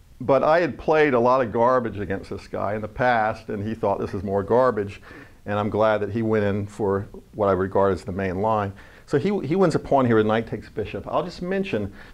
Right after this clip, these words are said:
bishop takes bishop here would not win a pawn for white, because black would not take the bishop, and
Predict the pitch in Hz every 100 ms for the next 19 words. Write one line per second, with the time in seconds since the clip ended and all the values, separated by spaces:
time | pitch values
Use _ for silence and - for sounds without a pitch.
0 | - 190 202 185 156 - 147 135 - 135
1 | 113 135 175 180 127 95 - 98 92 90
2 | - - - - - - - 92 98 92
3 | 147 - - - - - - - - -
4 | - - 120 127 127 151 151 120 123 123
5 | 123 - 113 110 - 87 98 90 - 117
6 | 92 95